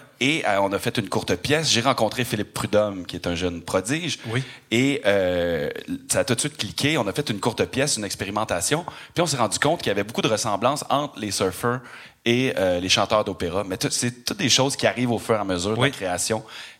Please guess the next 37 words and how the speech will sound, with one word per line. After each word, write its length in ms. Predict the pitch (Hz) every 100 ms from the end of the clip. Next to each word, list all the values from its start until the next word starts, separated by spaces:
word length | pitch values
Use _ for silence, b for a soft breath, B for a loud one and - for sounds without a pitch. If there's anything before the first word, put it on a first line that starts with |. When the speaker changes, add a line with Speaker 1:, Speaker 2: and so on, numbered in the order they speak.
| -
Speaker 1:
Et 380 | 120 131 117 -
j'ai 140 | 92
appelé 240 | 98 85 107
Geoffrey 300 | 98 - 95
Gacker 440 | 92 85 104 107
le 120 | 101
soir 360 | 87 - 101 104
de 40 |
la 80 | 95
dernière 280 | 87 90 92
présentation, 680 | 90 82 85 82 - 139 139
à 80 | 87
trois 420 | - 101 98 95
heures 200 | 104 104
de 60 | 95
l'après-midi. 540 | - 90 90 90 98 B B B
Je 80 | -
l'ai 60 |
appelé, 260 | 80 - 127
il 180 | 123 95
est 20 |
venu, 240 | 87 120 127
il 60 |
a 60 | 95
trippé, 440 | - - 117 123 B -
on 80 | 92
s'est 140 | 101
parlé, 420 | 98 87 98 123 -
on 60 | 95
l'a 100 | 90
programmé, 560 | 98 92 92 95 127 B B _
puis 120 | 87
on 40 |
est 100 | 85
parti 400 | 87 90 - 101 90
à 40 |
l'aventure. 440 | 85 78 76 62